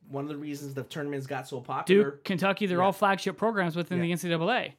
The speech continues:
Speaker 1: Yeah, they
Speaker 2: Duke
Speaker 1: don't
Speaker 2: and Kentucky are, seem to be untouchable in all this right now.
Speaker 1: We'll see.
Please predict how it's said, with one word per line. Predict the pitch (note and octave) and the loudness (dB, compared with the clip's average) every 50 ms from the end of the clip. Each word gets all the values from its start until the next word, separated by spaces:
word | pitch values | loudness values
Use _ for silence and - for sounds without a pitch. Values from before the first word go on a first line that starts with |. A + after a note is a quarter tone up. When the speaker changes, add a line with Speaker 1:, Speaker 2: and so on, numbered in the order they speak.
| _ | _
Speaker 1:
Yeah, | - C3+ E3 F#3+ E3+ A#2 A2 A#2+ | -4 -2 -2 0 -2 -2 -6 -6
they | G#2+ A#2+ | -4 2
Speaker 2:
Duke | C#3+ F#3+ A#3 A3 | 6 6 6 8
Speaker 1:
don't | B3 | 6
Speaker 2:
and | A#3 - | 4 2
Kentucky | G3 - B3+ C#4 - A3 G3 | 4 2 2 2 4 2 2
are, | F3 D#3+ | 2 2
seem | - A3 A3+ | 2 2 2
to | F#3+ | 2
be | F#3 F3+ | 2 0
untouchable | F3+ F3 - A#3 B3+ - - D#3+ D3+ | 0 0 0 -2 -4 -2 -2 -2 -2
in | C#3 | -2
all | B2 B2 | -2 -6
this | - - - - | -10 -14 -12 -12
right | C3+ - | -12 -12
now. | - - - C3+ C#3 _ - - - - _ _ _ A#2 C3 | -12 -14 -16 -16 -18 _ -20 -20 -20 -20 _ _ _ -18 -14
Speaker 1:
We'll | C3 A2 C3 | -10 -10 -6
see. | C3 - C4+ E4+ E4+ G3+ C3+ - | -4 0 2 2 2 2 0 -6